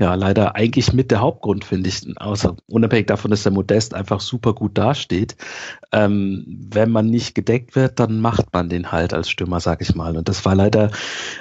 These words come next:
ein, eins der Spiele, wo man gesehen hat, dass es nicht unsere, ähm, bevorzugte Innenverteidigung ist und dass da einiges im Argen liegt durch Verletzungen vor der Saison und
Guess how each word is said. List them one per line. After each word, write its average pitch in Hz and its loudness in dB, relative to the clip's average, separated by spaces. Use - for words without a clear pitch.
ein, 117 2
eins 117 0
der 127 2
Spiele, 120 0
wo 110 2
man 110 2
gesehen 113 2
hat, 117 0
dass 107 -2
es 110 -6
nicht 123 2
unsere, 107 0
ähm, 101 -4
bevorzugte 113 0
Innenverteidigung 95 0
ist 107 0
und 107 -4
dass 104 0
da 101 2
einiges 110 0
im 107 0
Argen 110 0
liegt 107 0
durch 104 2
Verletzungen 104 0
vor 98 0
der 98 2
Saison 104 0
und 104 -4